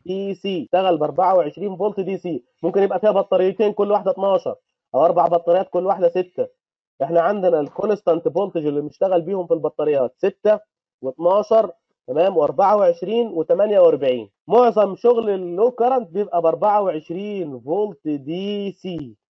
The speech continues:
تمام. بتبقى انت مغذي اللوحه دي او لوحه الفاير alarm control بانل، مغذيها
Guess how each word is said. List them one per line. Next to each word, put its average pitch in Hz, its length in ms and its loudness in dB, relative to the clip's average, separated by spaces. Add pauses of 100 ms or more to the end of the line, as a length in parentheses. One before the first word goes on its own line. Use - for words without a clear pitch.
تمام. 165 340 0 (380)
بتبقى 185 280 -2
انت 220 140 -2
مغذي 165 680 -2
اللوحه 147 500 0
دي 147 320 -4
او 131 240 0 (120)
لوحه 165 380 0
الفاير 160 460 0
alarm 165 280 2
control 160 300 0
بانل، 139 380 -2
مغذيها 160 760 0